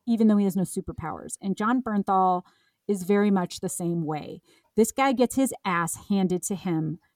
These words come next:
just on repeat. I mean, that's just, it's like a never-ending loop that Jon Bernthal's walking into shit that he's gonna walk out of with. He's got, like, shrapnel stuck in the back of his arm at one point, and he gets shot in the head, like, it scrapes the side of his head, and he's just bleeding everywhere, but he's still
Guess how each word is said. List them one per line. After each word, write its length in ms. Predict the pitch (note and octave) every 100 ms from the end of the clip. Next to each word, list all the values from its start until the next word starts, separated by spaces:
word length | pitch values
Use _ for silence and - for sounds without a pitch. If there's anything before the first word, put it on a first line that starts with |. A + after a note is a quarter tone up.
| _ G#3+
just 440 | G#3+ C4+ - _ _ -
on 280 | C4 C4
repeat. 640 | F#3+ F#3 - G#3+ E3 - - _
I 100 | G#3+
mean, 220 | A3 A3
that's 260 | A3 B3 -
just, 220 | B3+ -
it's 100 | A3+
like 120 | B3
a 120 | F#3+ F3 F3+
never-ending 720 | G3 B3+ C4+ C4+ B3+ B3 G#3+ G3
loop 300 | G3 D#3+ -
that 240 | F3 E3+ - F#3
Jon 280 | G3+ G#3+
Bernthal's 420 | G#3+ A3 A3 F#3+ D#3+
walking 340 | F3+ F#3+ G#3
into 180 | G3 F#3
shit 360 | - F#3+ F3
that 120 | E3+ D#3+
he's 260 | G#3 F#3+
gonna 160 | G3+ F#3+
walk 260 | F#3 F3+
out 160 | F#3 F3+
of 160 | E3+ E3+
with. 140 | E3+
He's 200 | G#3+ G3
got, 180 | G#3 -
like, 200 | F3 F3 _ _ _
shrapnel 640 | - - - G3 G3+ A3 G3+
stuck 380 | - - - G3+
in 80 |
the 60 | G3
back 300 | F#3+ F#3 F3+
of 80 | G3
his 120 | F3+
arm 380 | F#3 F#3 F#3+ F#3+
at 80 | -
one 240 | F#3+ F#3+
point, 280 | - G3 G3
and 80 | F#3+
he 40 |
gets 200 | F#3+ F#3
shot 380 | - - F3 -
in 40 |
the 80 | F3+
head, 460 | D#3+ F3 F3+ G3 F#3+
like, 160 | F3+
it 100 | F3
scrapes 560 | - - F3+ F#3 F#3+ -
the 100 | F#3
side 360 | - D#3+ E3+ F#3
of 60 |
his 120 | F#3
head, 420 | E3 F3+ F#3 F#3+ G3
and 120 | F#3+
he's 160 | A3+
just 200 | B3 -
bleeding 340 | - G#3 G3+ G3
everywhere, 420 | F#3+ G3 G3 G3
but 120 | F3
he's 220 | - B3
still 380 | - A#3 A3+ A3+